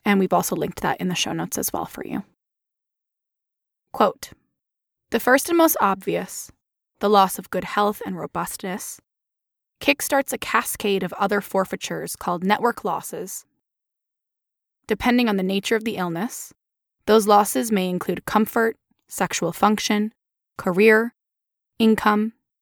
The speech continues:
self-efficacy, freedom, cognitive function, intimacy, pride, joy, self-esteem, self-control, independence, mental health, hope, dignity,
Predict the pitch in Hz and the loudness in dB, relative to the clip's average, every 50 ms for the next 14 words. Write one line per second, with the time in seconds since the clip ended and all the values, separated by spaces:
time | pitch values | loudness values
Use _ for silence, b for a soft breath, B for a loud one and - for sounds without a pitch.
0 | _ _ _ - - - 170 175 - - - 196 - 214 - - 202 - - 202 | _ _ _ -8 -4 -4 -4 -4 -4 -4 -2 -2 -2 -2 -2 -2 -2 0 0 0
1 | 202 208 202 _ _ _ _ _ _ _ _ _ _ _ - - - 202 196 196 | -2 -2 -4 _ _ _ _ _ _ _ _ _ _ _ -14 -6 -2 0 2 4
2 | 190 185 185 190 196 - _ _ _ _ _ _ _ _ _ _ _ _ _ _ | 4 4 2 2 0 -4 _ _ _ _ _ _ _ _ _ _ _ _ _ _
3 | - - 190 208 208 214 196 190 180 - - 190 190 190 - - 220 214 214 220 | 0 4 4 4 4 2 -2 -4 -2 -2 -2 -2 0 -2 -4 -4 -4 -4 -6 -6
4 | - _ _ _ _ _ _ - 214 220 214 - 226 226 220 - - 240 220 220 | -8 _ _ _ _ _ _ -2 -2 -2 0 0 -2 -2 -4 -4 -4 -4 -4 -4
5 | 220 - _ _ _ _ _ _ _ _ _ - - - 214 208 214 214 220 226 | -6 -8 _ _ _ _ _ _ _ _ _ -6 0 4 4 6 6 4 4 0
6 | 214 240 - _ _ _ _ _ _ _ _ - - 190 190 208 214 214 220 220 | -2 -4 -8 _ _ _ _ _ _ _ _ -4 0 2 4 4 6 4 4 2
7 | 220 - _ _ _ _ _ _ _ _ _ _ _ - - - 202 180 - 180 | 0 -4 _ _ _ _ _ _ _ _ _ _ _ -4 0 2 2 2 0 -4
8 | - - - - 202 214 226 233 240 247 254 - _ _ _ _ - - - 190 | -6 -6 -2 0 0 2 2 2 2 2 0 -2 _ _ _ _ -14 -8 -4 -4
9 | 175 - - - 175 165 - - 190 185 185 190 214 262 285 - _ _ _ _ | -4 -4 -6 -6 -6 -6 -2 0 4 6 6 6 6 4 2 0 _ _ _ _
10 | _ _ _ _ _ _ _ _ _ - 208 208 190 185 - - 220 226 233 277 | _ _ _ _ _ _ _ _ _ 4 6 6 6 4 4 2 4 6 6 6
11 | 285 285 - - - - - _ _ _ _ _ - 196 208 208 220 - 226 220 | 6 4 0 -4 -10 -10 -12 _ _ _ _ _ 0 2 2 4 2 2 0 -2
12 | - - - 202 214 254 - - - - _ _ _ _ _ _ _ _ _ _ | 0 2 2 2 2 2 -4 -12 -20 -20 _ _ _ _ _ _ _ _ _ _
13 | _ _ _ _ - - - 214 247 - - - - _ _ _ _ _ _ _ | _ _ _ _ -2 4 4 4 4 4 0 -14 -20 _ _ _ _ _ _ _
14 | _ _ _ _ _ - 208 214 240 240 226 247 247 254 262 - | _ _ _ _ _ 2 4 4 4 4 4 4 4 2 2 0